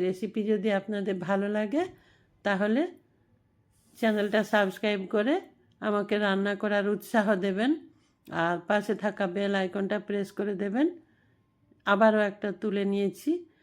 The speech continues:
এইভাবে এক এক করে সবগুলো তৈরি করে নেব। দিয়ে আজ আমি এটা টক দইয়ের সাথে পরিবেশন করব। টক দইয়ে একটু বিট নুন ছড়িয়ে দেব, দিয়ে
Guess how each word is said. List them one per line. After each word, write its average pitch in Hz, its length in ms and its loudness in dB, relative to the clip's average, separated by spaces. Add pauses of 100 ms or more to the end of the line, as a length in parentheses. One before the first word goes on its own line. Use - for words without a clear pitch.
(200)
এইভাবে 208 460 2 (220)
এক 202 140 -2
এক 202 140 -2 (100)
করে 226 160 0 (160)
সবগুলো 214 440 2 (160)
তৈরি 220 240 4 (100)
করে 202 160 2 (100)
নেব। 190 140 -2 (600)
দিয়ে 208 300 2 (180)
আজ 202 100 2 (140)
আমি 208 140 2 (140)
এটা 208 160 -2 (160)
টক 202 160 4 (140)
দইয়ের 196 320 0
সাথে 185 300 -2 (720)
পরিবেশন 208 500 2 (100)
করব। 185 200 2 (220)
টক 196 140 6 (120)
দইয়ে 208 300 4
একটু 202 180 -4 (100)
বিট 202 180 0 (100)
নুন 202 140 0 (100)
ছড়িয়ে 202 360 0
দেব, 220 140 0 (240)
দিয়ে 214 200 2